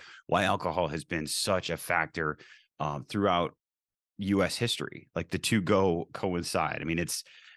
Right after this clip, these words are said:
and, and I think I said this last time, like, the, it's the only thing,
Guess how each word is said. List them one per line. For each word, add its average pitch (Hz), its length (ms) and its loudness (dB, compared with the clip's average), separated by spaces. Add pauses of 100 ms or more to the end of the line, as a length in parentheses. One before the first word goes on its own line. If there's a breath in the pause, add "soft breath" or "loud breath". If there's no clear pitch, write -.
and, 87 180 0
and 98 100 2
I 95 60 4
think 95 160 0
I 85 40 6
said 87 200 0
this 78 140 -4
last 85 160 2
time, 78 160 0
like, 80 160 -2
the, 85 80 0
it's 80 300 -2
the 85 120 -2
only 98 180 4
thing, 87 500 -2